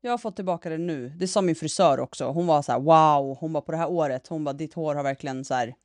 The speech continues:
växt till sig." Jag bara: "Yay, jag är inte skallepär längre." <laughs> Så.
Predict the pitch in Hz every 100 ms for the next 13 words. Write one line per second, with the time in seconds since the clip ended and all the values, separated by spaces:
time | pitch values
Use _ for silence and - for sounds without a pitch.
0 | _ _ 151 165 - - 214 165 - 131
1 | 156 208 180 220 302 262 269 - - 254
2 | 208 - 277 233 143 139 165 226 523 494
3 | 480 427 370 - 349 - 247 -